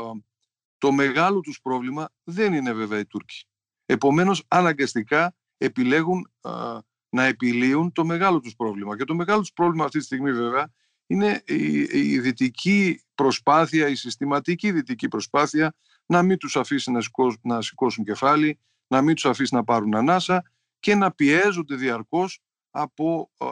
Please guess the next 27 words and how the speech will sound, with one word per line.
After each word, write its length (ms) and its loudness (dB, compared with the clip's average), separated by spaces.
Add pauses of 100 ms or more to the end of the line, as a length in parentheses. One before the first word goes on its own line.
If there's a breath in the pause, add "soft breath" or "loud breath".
(140)
τέτοια 340 2
προβλήματα, 640 -2
τα 100 0
οποία 360 0
εν 280 0
πολλοίς 560 2 (480)
είναι 260 2
δημιούργημα 520 2
της 200 -4
Δύσης. 460 0
Όσο 300 2
και 140 0
αν 120 4
αυτό 380 2 (460 soft breath)
δεν 240 4
μας 200 2
αρέσει 420 2
να 140 4
το 360 2 (440)
ακούμε 480 4
ή 60 4
να 120 2
το 100 -2
συνειδητοποιούμε, 840 4 (260 loud breath)
κάπως 420 2
έτσι 300 4
είναι. 180 4